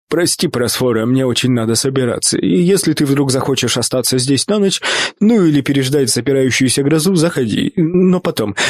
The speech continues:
сейчас мне правда надо бежать». Хюгге смолк и закряхтел. С учетом того, что Просфора собеседника не видела,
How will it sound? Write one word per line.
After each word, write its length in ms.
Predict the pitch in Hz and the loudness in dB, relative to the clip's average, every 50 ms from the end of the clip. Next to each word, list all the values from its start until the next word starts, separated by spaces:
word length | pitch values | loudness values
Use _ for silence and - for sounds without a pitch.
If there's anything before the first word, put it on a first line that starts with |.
| 123 113 - | -2 -2 -2
сейчас 400 | 170 160 196 170 - 180 165 - | -2 -2 -2 0 0 -2 0 0
мне 100 | 170 156 | 0 -2
правда 340 | - 160 139 117 110 117 113 | 0 -2 -2 -2 -2 -2 -2
надо 200 | 113 107 107 110 | -2 -2 -2 -2
бежать». 440 | 107 123 113 117 - - - - _ _ _ _ _ _ _ _ _ _ _ _ _ _ _ _ _ _ - | -2 -2 -2 -2 -4 -6 -8 -12 _ _ _ _ _ _ _ _ _ _ _ _ _ _ _ _ _ _ -6
Хюгге 560 | - - 131 143 151 147 143 156 165 165 165 _ _ _ _ _ | -4 -2 0 0 0 0 0 0 0 -2 -2 _ _ _ _ _
смолк 640 | - - - - 131 131 135 147 151 160 151 - - | -6 -4 -2 0 0 2 2 2 0 -2 -2 -2 0
и 160 | 143 139 143 147 | 0 2 2 2
закряхтел. 840 | 131 117 127 - - 147 147 - - - 156 131 104 - - - - _ | 0 0 -2 -2 -4 -4 -4 -4 -2 -2 0 0 0 -2 -4 -8 -8 _
С 140 | - - - | -4 -2 -2
учетом 340 | 165 151 - 156 139 139 120 | -2 0 0 0 0 -2 -2
того, 200 | 120 147 143 135 | -2 -2 -2 -2
что 180 | - - 127 117 | -2 -2 -4 -4
Просфора 500 | - 135 131 - - - 135 123 113 104 | -4 -4 -4 -2 -2 0 0 0 0 0
собеседника 600 | - - 120 123 117 - 135 123 120 110 - 120 | -2 -2 -2 -2 0 0 0 -2 -2 -2 -2 0
не 100 | 135 147 | 0 0
видела, 340 | 202 233 226 170 143 131 | 0 2 2 0 0 0